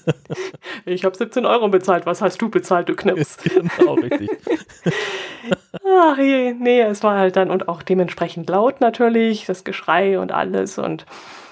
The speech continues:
Speaker 2: ja, weiß auch nicht, und da war da so ein, so ein Film, wo, äh, die Unterwasserwelt in keine Ahnung wie viel Kilometer Tiefe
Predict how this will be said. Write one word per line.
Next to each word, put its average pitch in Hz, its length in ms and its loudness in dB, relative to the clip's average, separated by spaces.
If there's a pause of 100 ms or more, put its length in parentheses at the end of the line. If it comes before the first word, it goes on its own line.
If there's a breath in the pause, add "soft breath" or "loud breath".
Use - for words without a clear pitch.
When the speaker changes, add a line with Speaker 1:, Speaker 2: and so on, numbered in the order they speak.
(220 loud breath)
Speaker 2:
ja, - 200 -6
weiß 160 180 -12
auch 165 80 -8
nicht, 170 140 -8
und 185 80 -8
da 175 100 -6
war 175 120 0
da 180 120 4
so 180 120 -2
ein, 175 100 -4
so 175 100 -4
ein 165 140 -4
Film, 233 540 2
wo, 180 260 2
äh, 175 220 -2
die 165 120 -4
Unterwasserwelt 190 880 2
in 185 520 -4
keine 202 260 -2
Ahnung 196 240 0
wie 202 100 -8
viel 202 140 -8
Kilometer 190 560 0
Tiefe 226 480 0